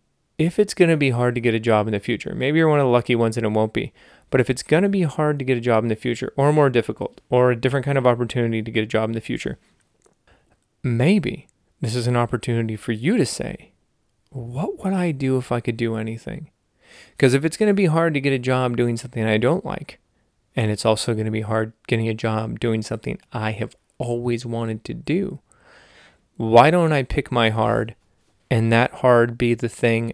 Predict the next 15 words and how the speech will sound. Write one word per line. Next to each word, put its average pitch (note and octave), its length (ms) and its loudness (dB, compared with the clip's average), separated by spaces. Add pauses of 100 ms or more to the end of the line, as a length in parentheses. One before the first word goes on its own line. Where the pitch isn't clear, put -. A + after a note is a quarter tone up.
that A2 460 -2 (260)
I'm A2 120 -4
passionate E3 440 -6
about? A2+ 340 -10 (1080)
Something B2 420 -2
I A#2+ 60 0
may A#2+ 180 -2
even A#2 240 -4
love. F#3 380 -12 (1800)
If A#2 160 0
you B2 80 -2
come A#2 220 -2
out A2+ 140 0
of A2+ 80 -4
this A#2 200 -4